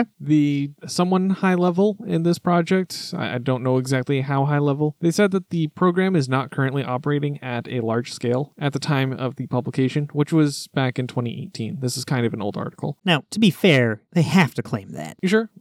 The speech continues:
Speaker 2: But they did outright say in the future it could operate at a large scale. So,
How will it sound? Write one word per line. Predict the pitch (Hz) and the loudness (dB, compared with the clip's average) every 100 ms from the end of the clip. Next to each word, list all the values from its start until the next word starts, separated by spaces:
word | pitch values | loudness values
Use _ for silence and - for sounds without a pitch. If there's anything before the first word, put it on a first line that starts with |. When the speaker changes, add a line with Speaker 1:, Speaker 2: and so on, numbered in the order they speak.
| _ | _
Speaker 2:
But | 151 165 185 | -2 0 2
they | 185 | 2
did | 190 226 202 | 2 2 0
outright | 170 160 165 147 | 0 2 0 -2
say | - 147 135 - | 0 0 0 0
in | 156 165 | 2 4
the | 175 | 2
future | - 131 120 - 123 - | 2 2 2 2 0 -2
it | 147 - | -10 -10
could | - 135 120 - | -4 0 0 -2
operate | 117 - 107 104 | -6 -4 -4 -2
at | 104 | -4
a | |
large | 104 98 175 | -8 -8 -12
scale. | - 135 98 _ _ | -4 -4 -4 _ _
So, | - 190 175 160 | -2 2 4 4